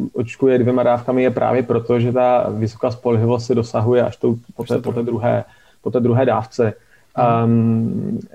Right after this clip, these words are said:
Speaker 1: jo, tam samozřejmě jako byly takové úvahy, pojďme očkovat jenom jednou dávkou, protože vlastně, když nebudu hledět na jednotlivce,
Speaker 2: Mhm.
Speaker 1: aby on byl,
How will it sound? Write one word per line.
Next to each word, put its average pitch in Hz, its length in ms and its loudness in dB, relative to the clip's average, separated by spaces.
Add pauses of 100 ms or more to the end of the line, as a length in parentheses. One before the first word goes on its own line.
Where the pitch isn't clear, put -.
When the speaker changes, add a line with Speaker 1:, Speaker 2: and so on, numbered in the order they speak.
(140)
Speaker 1:
jo, 127 180 2
tam 147 180 -2
samozřejmě 143 520 0
jako 143 220 0
byly 127 180 2
takové 135 280 0
úvahy, 127 420 2
pojďme 127 280 2
očkovat 127 320 -2
jenom 135 160 2
jednou 135 200 2
dávkou, 127 440 0
protože 127 360 -2
vlastně, 135 640 0
když 131 200 0
nebudu 139 340 2
hledět 131 340 2
na 131 120 2
jednotlivce, 131 880 0 (220)
Speaker 2:
Mhm. 135 160 -4
Speaker 1:
aby 131 160 2
on 139 200 2
byl, 135 280 2